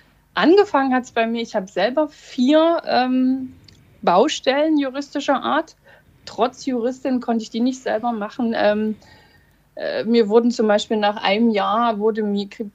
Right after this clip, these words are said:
bekam ich einen Anruf von der Krankenkasse, wegen eines Fehlers müsste ich jetzt knapp zwanzigtausend Euro Krankengeld zurückzahlen. Ich hab, äh, Probleme mit dem Finanzamt gehabt. Ähm, ich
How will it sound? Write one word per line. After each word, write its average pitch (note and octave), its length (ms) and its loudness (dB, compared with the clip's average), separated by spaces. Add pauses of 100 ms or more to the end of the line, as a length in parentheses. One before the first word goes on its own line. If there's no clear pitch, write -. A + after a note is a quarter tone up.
(120)
bekam G#3+ 460 -2
ich A#3+ 100 -2
einen A3 100 0
Anruf B3 300 0
von A#3+ 120 2
der A3 100 0
Krankenkasse, A3+ 720 -2
wegen A3 180 2
eines G3+ 360 -2
Fehlers C#4 480 2
müsste A#3 260 -2
ich G#3+ 80 -8
jetzt G#3+ 220 0
knapp G#3+ 300 -4
zwanzigtausend G3+ 840 -2
Euro G3 260 0
Krankengeld D4 680 -2
zurückzahlen. A#3+ 840 -4 (1120)
Ich B3 220 -6
hab, B3 240 0
äh, B3 400 6 (440)
Probleme B3 440 4
mit A3+ 160 0
dem A#3+ 100 -4
Finanzamt F#3+ 720 -4
gehabt. G3+ 580 -6
Ähm, G#3+ 380 2
ich - 320 -4